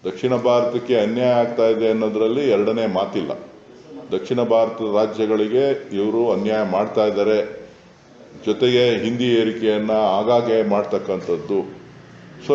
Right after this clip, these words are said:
ಇವೆಲ್ಲವೂ ಕೂಡ ವಿಚಾರಗಳು ನಮ್ಮ ಮುಂದೆ ಇದೆ. ಜನ ಎಚ್ಚೆಳ್ಕೊ-, ಎಚ್ಚೆತ್ಕೊಳ್ಬೇಕಾಗಿದೆ.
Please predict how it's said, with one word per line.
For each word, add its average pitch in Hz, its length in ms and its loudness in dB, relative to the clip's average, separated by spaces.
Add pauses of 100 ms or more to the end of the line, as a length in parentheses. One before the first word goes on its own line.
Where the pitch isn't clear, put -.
ಇವೆಲ್ಲವೂ 127 540 4
ಕೂಡ 131 200 0
ವಿಚಾರಗಳು 113 680 2
ನಮ್ಮ 98 240 -4
ಮುಂದೆ 110 440 -2
ಇದೆ. 98 140 2 (1040)
ಜನ 123 160 2
ಎಚ್ಚೆಳ್ಕೊ-, 123 680 2
ಎಚ್ಚೆತ್ಕೊಳ್ಬೇಕಾಗಿದೆ. 92 1000 0